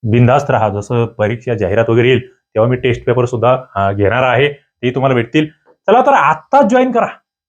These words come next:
आणि मी म्हणतो अजून प-, जाहिरात नाही ना, तर तुम्ही स-, पा-, चार महिने, सहा महिने अशी जास्त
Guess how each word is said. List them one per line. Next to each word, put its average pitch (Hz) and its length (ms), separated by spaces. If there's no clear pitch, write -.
आणि 226 180
मी 220 180
म्हणतो 190 240
अजून 123 280
प-, 104 320
जाहिरात 104 280
नाही 170 160
ना, 165 160
तर 139 60
तुम्ही 185 280
स-, - 140
पा-, 117 140
चार 170 300
महिने, 170 280
सहा 151 300
महिने 147 260
अशी 131 260
जास्त 127 280